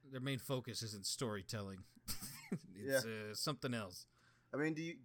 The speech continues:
Speaker 2: do you care for spoilers? 'Cause I, I don't care <laughs> if I tell you what happens in this episode of Flash.
Speaker 1: I, I don't give a shit. I, I gave up on the Flash too. They had the Supergirl-itis.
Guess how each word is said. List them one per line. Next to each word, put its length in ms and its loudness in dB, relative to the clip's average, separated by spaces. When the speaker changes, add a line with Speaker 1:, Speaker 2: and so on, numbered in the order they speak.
Speaker 2:
do 80 -2
you 440 -2
care 280 4
for 160 -4
spoilers? 560 4
'Cause 100 0
I, 280 8
I 20 10
don't 200 6
care 260 4
<laughs> 160 2
if 180 4
I 120 12
tell 300 12
you 180 4
what 180 10
happens 360 10
in 160 2
this 220 -4
episode 540 2
of 60 -10
Flash. 280 2
Speaker 1:
I, 160 2
I 80 -6
don't 160 -8
give 180 -10
a 60 -12
shit. 320 -8
I, 260 4
I 120 2
gave 240 6
up 160 4
on 100 2
the 80 -2
Flash 440 0
too. 200 0
They 140 2
had 180 0
the 80 -6
Supergirl-itis. 1040 0